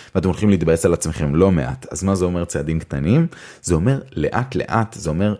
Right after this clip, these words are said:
כל פעם בהדרגה לקום מוקדם יותר. אני ממליץ לכם לכוון את השעון לעשר דקות מוקדם יותר בכל פעם.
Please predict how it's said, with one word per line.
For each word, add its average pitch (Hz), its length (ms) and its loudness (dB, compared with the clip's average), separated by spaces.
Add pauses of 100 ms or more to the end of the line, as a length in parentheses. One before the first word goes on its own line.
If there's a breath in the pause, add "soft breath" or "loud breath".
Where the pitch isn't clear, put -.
(120)
כל 127 320 4
פעם 107 240 4
בהדרגה 71 680 0 (140)
לקום 98 320 0
מוקדם 76 440 -2
יותר. 65 280 -4 (380 loud breath)
אני 101 120 6
ממליץ 120 440 6
לכם 143 220 2
לכוון 95 320 2
את 101 100 0
השעון 92 400 0
לעשר 135 420 -2
דקות 113 300 2
מוקדם 92 280 4
יותר 82 200 0
בכל 71 340 -2
פעם. 67 240 -4